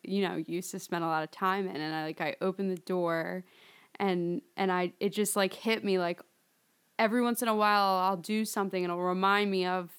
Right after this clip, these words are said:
the, you know, routine and normalcy of, of life before, and it's like, you know, we've talked about this before, I'm having these, like, little, like, flashbacks and trauma responses to,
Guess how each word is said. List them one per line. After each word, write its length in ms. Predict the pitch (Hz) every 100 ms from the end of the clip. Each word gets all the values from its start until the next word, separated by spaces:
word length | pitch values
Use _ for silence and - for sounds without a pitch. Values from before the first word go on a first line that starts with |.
| -
the, 340 | 196 208 190 -
you 160 | 214 208
know, 280 | 190 185 185 -
routine 480 | 190 208 202 220 208
and 140 | 190 190
normalcy 640 | 185 190 185 185 196 185
of, 180 | 175 180 -
of 220 | 196 170
life 300 | 175 185 185 -
before, 420 | 180 - 190 170
and 80 | 165
it's 200 | 160 -
like, 320 | 180 175 - _ - - - _ _
you 80 | 202
know, 160 | 190 185
we've 220 | 190 190
talked 340 | - 196 190
about 220 | 185 185 180
this 180 | 180 -
before, 400 | 180 - 214 240
I'm 140 | 202
having 340 | 185 175 185
these, 240 | 180 180 185
like, 240 | 180 165 _ _ _ -
little, 400 | 190 196 208 208
like, 380 | 170 165 - - - _ -
flashbacks 720 | 196 214 - 185 175 175 -
and 120 | 180
trauma 460 | 175 - 190 226 220
responses 960 | 180 185 - 175 170 180 185 175 185 -
to, 400 | 220 196 196